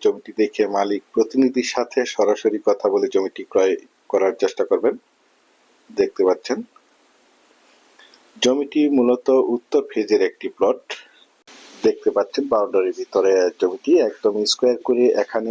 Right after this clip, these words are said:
তিন কাঠা করে দুইটি প্লট রয়েছে। আপনারা চাইলে আপনাদের চাহিদা এবং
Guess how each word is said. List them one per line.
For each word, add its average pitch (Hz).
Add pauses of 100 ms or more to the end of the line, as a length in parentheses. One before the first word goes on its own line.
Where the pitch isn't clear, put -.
(140)
তিন 151 (100)
কাঠা 127 (100)
করে 120 (240)
দুইটি 104 (140)
প্লট 95 (100)
রয়েছে। 92 (140)
আপনারা 113 (100)
চাইলে 113
আপনাদের 110 (160)
চাহিদা 123
এবং 123